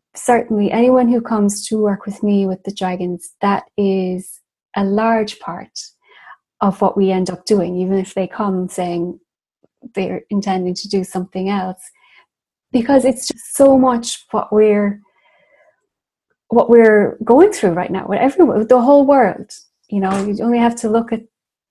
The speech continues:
not that we want to spend too much time, but look at the political stuff that's going on right now. Things are shifting, things are changing. And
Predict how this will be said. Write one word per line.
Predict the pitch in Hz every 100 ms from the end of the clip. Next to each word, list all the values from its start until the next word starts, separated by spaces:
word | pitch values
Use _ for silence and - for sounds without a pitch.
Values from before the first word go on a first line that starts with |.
| _ _ _ _ _ _ _ _ _ - -
not | - 202 - -
that | - 190
we | 190
want | 208
to | 202
spend | 220 202
too | 285
much | 262 -
time, | 214 202 196
but | 254
look | 240 285 294
at | 277
the | -
political | - 240 233 233 220
stuff | 208 196 190
that's | 196 -
going | 196 190
on | 214
right | 202 175
now. | 175 - -
Things | 277 269 254 - 226
are | 226
shifting, | 214 233 220 - 180 185
things | 208 202
are | 196
changing. | 196 - 202 196 196 - 202 _ _ _ _ _ _ _ 202
And | 196 190 190 185 185